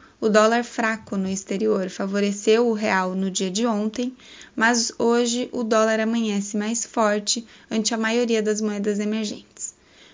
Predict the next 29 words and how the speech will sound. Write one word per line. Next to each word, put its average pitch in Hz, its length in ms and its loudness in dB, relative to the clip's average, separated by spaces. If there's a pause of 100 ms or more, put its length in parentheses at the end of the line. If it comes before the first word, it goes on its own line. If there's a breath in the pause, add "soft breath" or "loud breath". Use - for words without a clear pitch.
(120)
Um 208 100 2
fator 202 380 2
positivo 208 920 2
a 220 140 -4
ser 202 200 0
acompanhado, 202 800 0
por 202 160 -8
sua 190 180 -6
vez, 196 400 -4 (480 loud breath)
é 226 120 2
a 233 80 4
notícia 220 540 0
de 196 140 -4
que - 100 -4
a 202 60 0
equipe 214 360 -2
econômica 214 600 -2
do 214 100 0
governo 214 520 0 (260 loud breath)
quer 214 180 -4
antecipar 233 760 0
o 196 60 0
envio 196 380 0
da 196 140 0
segunda 226 520 0
etapa 196 340 -4
da 196 100 -6
reforma 196 440 -4
tributária, 220 680 -2